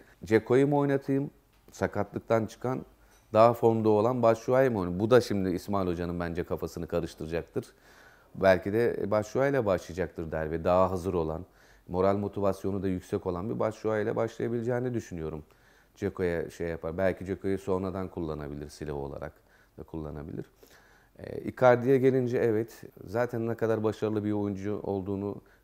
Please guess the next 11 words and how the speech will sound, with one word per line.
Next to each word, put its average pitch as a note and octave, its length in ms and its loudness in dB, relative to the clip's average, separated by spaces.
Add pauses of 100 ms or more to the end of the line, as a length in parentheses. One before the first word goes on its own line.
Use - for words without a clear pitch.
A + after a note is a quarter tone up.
golleriyle, G2+ 840 -2
oynadığı G2 360 -4
oyunla G#2 400 -2
kanıtlamış A#2+ 540 -6
bir F#2 100 -4
oyuncu D#2 280 -6
bize D#2 160 -6
geçen D#2+ 340 -8
seneden D2+ 440 -12
beri D2+ 140 -14
Icardi. E2 540 -12